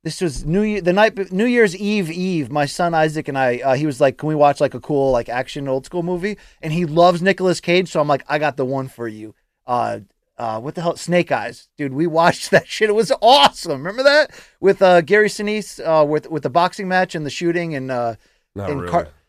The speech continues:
Speaker 1: Carla Gugino. Oh, dude, that one's great. You gotta go back and watch that. It's
Speaker 2: I guess
Speaker 1: not
Speaker 2: so.
Speaker 1: as lame as the Van Damme sudden death one where he plays goalie, which I, I still have affection for. But, uh,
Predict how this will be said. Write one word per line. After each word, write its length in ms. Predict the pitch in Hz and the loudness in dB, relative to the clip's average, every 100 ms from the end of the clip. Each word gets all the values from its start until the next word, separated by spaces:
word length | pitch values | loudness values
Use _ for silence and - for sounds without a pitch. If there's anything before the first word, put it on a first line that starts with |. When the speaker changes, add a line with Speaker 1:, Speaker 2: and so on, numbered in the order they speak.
| _ _ | _ _
Speaker 1:
Carla 320 | 170 175 180 | 4 4 4
Gugino. 600 | 147 165 135 180 190 185 | -2 -4 -2 -2 2 4
Oh, 240 | 190 262 190 | 6 8 6
dude, 160 | 240 | 4
that 160 | 247 302 | 4 4
one's 220 | 262 233 | 2 0
great. 360 | - 294 302 247 | -2 4 6 6
You 80 | 240 | 2
gotta 140 | 247 | 4
go 100 | 247 | 4
back 200 | 254 240 | 4 2
and 100 | 254 | 2
watch 240 | 269 262 | 2 2
that. 240 | - 170 - - - | 4 4 4 -6 -4
It's 160 | 220 - | -2 0
Speaker 2:
I 40 | |
guess 20 | |
Speaker 1:
not 280 | 214 233 262 | 2 4 4
Speaker 2:
so. 60 | 277 | 4
Speaker 1:
as 140 | 220 | 0
lame 320 | 233 247 247 | 2 2 2
as 180 | 220 165 | 2 2
the 200 | 175 196 | 4 4
Van 420 | 160 147 202 202 | 2 0 2 2
Damme 340 | 185 190 202 196 | 2 2 2 0
sudden 300 | - 202 180 | 0 0 4
death 240 | 165 190 | 4 4
one 200 | 208 202 | 2 0
where 120 | 175 | 2
he 40 | 175 | 2
plays 280 | 196 175 147 | 2 0 4
goalie, 320 | 170 202 214 | 4 4 2
which 180 | 170 160 | 0 0
I, 160 | 151 147 | 0 0
I 40 | |
still 300 | - 160 156 | -4 -2 2
have 120 | 165 | 2
affection 420 | 139 160 156 165 | 0 -4 -6 -10
for. 220 | 143 165 156 | -8 -4 -2
But, 220 | 123 113 | -4 -6
uh, 160 | 110 | -8